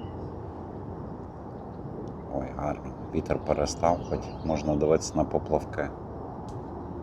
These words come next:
Тож в очах рябить. Да, і це, це озеро, на якому я втратив вудочку. Я мав маленького спінінга,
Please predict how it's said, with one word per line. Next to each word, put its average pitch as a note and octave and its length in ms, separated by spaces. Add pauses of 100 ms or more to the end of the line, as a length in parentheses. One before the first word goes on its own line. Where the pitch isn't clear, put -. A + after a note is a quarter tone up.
(400)
Тож D2 220
в C#2+ 100
очах - 360
рябить. C#2 440 (1700)
Да, E2 240
і E2 160
це, F#2 220
це G#2+ 360
озеро, G2 480
на F2 180
якому F2+ 380
я F2 120
втратив F2+ 520
вудочку. D2 600 (960)
Я F2 100
мав E2+ 180
маленького E2+ 540
спінінга, D#2+ 640